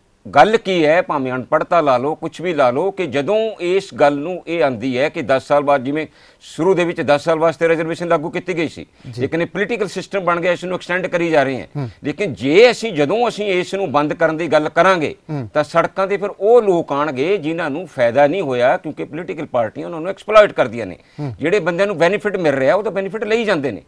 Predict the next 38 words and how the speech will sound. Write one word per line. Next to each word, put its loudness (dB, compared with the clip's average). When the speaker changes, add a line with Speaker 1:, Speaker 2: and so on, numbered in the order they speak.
Speaker 2:
ਹੂੰ। -8
Speaker 1:
ਇਸ -4
ਕਰਕੇ -2
ਜੇ -2
ਸਰਕਾਰ 6
ਵਾਕਈ 0
ਹੀ -4
ਬੈਨੀਫਿਟ -2
ਦੇਣਾ 0
ਚਾਹੁੰਦੀ -2
ਹੈ 2
ਦਬੇ -4
ਕੁਚਲੇ -8
ਸਾਥੀਆਂ -2
ਨੂੰ, -6
ਜਿਨ੍ਹਾਂ -6
ਨੂੰ -8
ਬੈਨੀਫਿਟ -4
ਦੇਣਾ -2
ਚਾਹੁੰਦੀ, -6
ਅਸੀਂ -8
ਵੀ -6
ਸਪੋਰਟ 0
ਕਰਦੇ 2
ਹਾਂ। -8
ਮੇਰੀ 0
ਆਰਗੇਨਾਈਜ਼ 4
ਸ਼ੁਰੂ -6
ਤੋਂ 0
ਸਪੋਰਟ 0
ਕਰ 2
ਰਹੀ -2
ਹੈ 2
ਕਿ -4
reservation -2
should -8
be -4
on -4